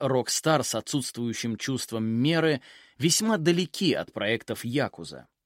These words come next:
Создатели последних скорее стремятся запечатлеть застигнутую суматошными временами японскую идентичность в стиле многотомного романа или масштабного кинополотна.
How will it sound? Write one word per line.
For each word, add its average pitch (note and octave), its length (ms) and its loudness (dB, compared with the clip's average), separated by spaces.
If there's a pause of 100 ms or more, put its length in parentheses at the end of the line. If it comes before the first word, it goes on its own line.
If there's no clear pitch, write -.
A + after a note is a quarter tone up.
(680)
Создатели D#3 560 4
последних D3 640 4
скорее C#3+ 360 2
стремятся C#3 580 2
запечатлеть C#3+ 760 0
застигнутую C#3+ 920 0
суматошными B2 800 2
временами A#2+ 560 2
японскую B2+ 840 0
идентичность B2 920 -2 (380)
в - 80 -6
стиле G3 420 6
многотомного C3+ 920 6
романа C#3+ 540 2 (320)
или F#3+ 220 4
масштабного C#3 960 4
кинополотна. F#2 880 -8